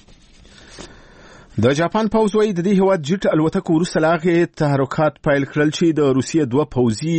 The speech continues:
الوتکې د دې هیواد هوایي حریم ته ننوتې. د جاپان،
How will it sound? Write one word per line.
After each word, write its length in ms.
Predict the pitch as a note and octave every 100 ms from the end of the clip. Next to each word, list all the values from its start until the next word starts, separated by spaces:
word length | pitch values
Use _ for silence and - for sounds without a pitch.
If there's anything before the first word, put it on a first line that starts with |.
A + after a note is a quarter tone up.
| -
الوتکې 400 | B2 A#2+ D3 E3
د 80 | C#3+
دې 140 | B2 D3+
هیواد 320 | C#3+ D3+ D#3 - -
هوایي 280 | G#2 A2 D3+ B2
حریم 240 | G2+ A2
ته 120 | - C3
ننوتې. 480 | G2+ E2+ F#2 F#2+ E2+ - _ _ _
د 220 | E2+ F#2+
جاپان، 360 | G2 G2+ A2 A#2+